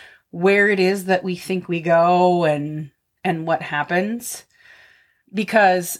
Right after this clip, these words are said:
I guess the whole thing is, is that people are, are wanting proof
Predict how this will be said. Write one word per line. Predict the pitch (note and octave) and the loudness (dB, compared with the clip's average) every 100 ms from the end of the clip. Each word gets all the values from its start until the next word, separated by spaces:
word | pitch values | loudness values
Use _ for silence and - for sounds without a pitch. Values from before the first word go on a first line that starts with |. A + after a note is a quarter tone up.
| - | -2
I | B3 | 2
guess | C4+ C#4 | 2 2
the | D4 C4+ | 0 0
whole | B3 B3 | 2 2
thing | B3 - F#3 G3 | 2 0 0 0
is, | F3+ F3 | -2 -2
is | F3 | 0
that | F3 - | 0 0
people | - G3 G3 | -4 -4 0
are, | F3+ E3 D#3+ - - | 2 2 0 -2 -2
are | E3+ | -2
wanting | E3+ F#3+ G#3+ G#3 | 0 0 0 0
proof | - - G3+ G3 - | -4 -4 -4 -4 -8